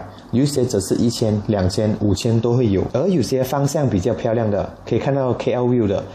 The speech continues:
价钱相对也会提高。所以建议大家搞清楚自己最大的 concern 是什么，这样的话就容易选单位了。选了单位以后，算那个 package 的时候，大家要看清楚的就是头期钱要给多少啊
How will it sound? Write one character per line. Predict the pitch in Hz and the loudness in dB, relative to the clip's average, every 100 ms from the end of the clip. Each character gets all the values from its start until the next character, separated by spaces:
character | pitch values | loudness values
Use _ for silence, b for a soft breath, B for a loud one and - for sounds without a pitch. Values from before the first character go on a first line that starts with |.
| B | B
价 | - 143 | -4 0
钱 | 107 | 0
相 | 107 110 107 | 0 0 0
对 | 127 | 2
也 | 104 | 2
会 | 101 | 2
提 | 104 - | 2 2
高。 | 92 92 90 - | 0 0 -2 -6
所 | - 139 127 | -4 0 0
以 | |
建 | - 165 | 2 2
议 | 160 | 2
大 | 156 | 0
家 | 143 123 | 0 0
搞 | 120 101 | 0 0
清 | 104 113 | 0 2
楚 | 98 | 0
自 | 92 117 | 0 0
己 | 104 | 0
最 | - 123 | 2 0
大 | 120 | 0
的 | 113 | 0
concern | - 98 104 | 0 0 2
是 | 113 110 | 2 2
什 | 98 | 2
么， | 92 - - - - | 0 -2 -8 -18 -4
这 | 147 | 0
样 | 139 | 0
的 | 131 | 2
话 | 123 | 0
就 | 117 113 | 2 2
容 | 101 | 2
易 | 107 | 0
选 | - 90 | 0 0
单 | 98 | 2
位 | 101 95 | 2 0
了。 | - - | -2 -8
选 | - 120 | -4 0
了 | 120 | 0
单 | 156 170 | 0 0
位 | 190 | 0
以 | 180 104 | 2 2
后， | 120 117 90 - - - | 2 0 -2 -6 -14 -14
算 | - 165 151 | -6 -2 0
那 | |
个 | 143 143 | 0 -2
package | - 117 131 | -2 0 0
的 | 117 | 0
时 | 107 98 | 0 0
候， | 101 87 B B B | 0 0 B B B
大 | - | -2
家 | 165 143 | 0 0
要 | 143 | 0
看 | 139 143 | 0 2
清 | 127 | 2
楚 | 117 101 | 2 0
的 | 95 | 0
就 | 107 | 0
是 | 104 113 95 B B | 0 0 0 B B
头 | - 120 | -2 0
期 | 131 151 | 2 0
钱 | - 101 107 | 0 0 0
要 | 127 127 | 0 0
给 | 98 | 0
多 | 107 107 | 0 -2
少 | 101 95 | 0 -2
啊 | 101 101 | 0 -2